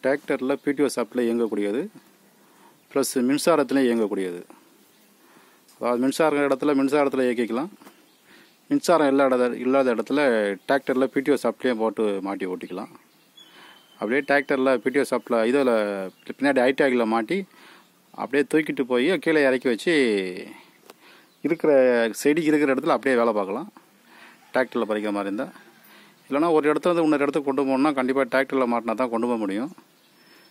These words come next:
மிஷின் நீளமாக இருக்கும், நாலு பேர் பறிக்கிறது. மாட்டி பி டி ஓவில் கனெக்ஷன் கொடுத்து அப்படியே ஓட்டுறது தான்.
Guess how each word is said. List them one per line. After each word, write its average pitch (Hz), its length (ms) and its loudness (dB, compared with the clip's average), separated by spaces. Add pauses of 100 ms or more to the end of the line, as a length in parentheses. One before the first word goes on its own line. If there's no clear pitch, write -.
(220)
மிஷின் 127 280 -2
நீளமாக 120 340 0
இருக்கும், 135 260 -10 (340)
நாலு 107 200 -2
பேர் 113 180 -4
பறிக்கிறது. 101 380 -8 (2000)
மாட்டி 139 260 0 (180)
பி 147 120 2
டி 139 80 2
ஓவில் 127 160 2
கனெக்ஷன் 120 320 -2
கொடுத்து 110 240 -2 (1400)
அப்படியே 135 320 0
ஓட்டுறது 98 320 -4
தான். - 120 -14